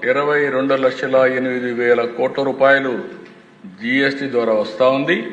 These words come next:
ఎయిటీన్ పర్సెంట్ యావరేజ్ గ్రోత్ రేట్ సిఏజీఆర్.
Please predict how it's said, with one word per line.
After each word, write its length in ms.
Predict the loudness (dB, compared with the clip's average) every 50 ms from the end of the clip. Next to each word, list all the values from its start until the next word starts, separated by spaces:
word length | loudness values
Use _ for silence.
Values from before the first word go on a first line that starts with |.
| -14 -16 -20 -20 -20 -20 -20 -20 -14 -4 0
ఎయిటీన్ 680 | 2 2 4 4 2 2 2 2 2 2 0 -2 -2
పర్సెంట్ 480 | -2 -2 -2 -2 0 0 0 0 2 2
యావరేజ్ 680 | 4 4 4 4 2 2 0 0 -2 -2 -4 -6 -6
గ్రోత్ 340 | -2 0 0 0 0 -2 -4
రేట్ 260 | -2 0 0 -2 -2
సిఏజీఆర్. 960 | -6 -14 -14 -10 -8 -4 0 2 4 2 2 0 -2 -2 0 2 4 4 4 2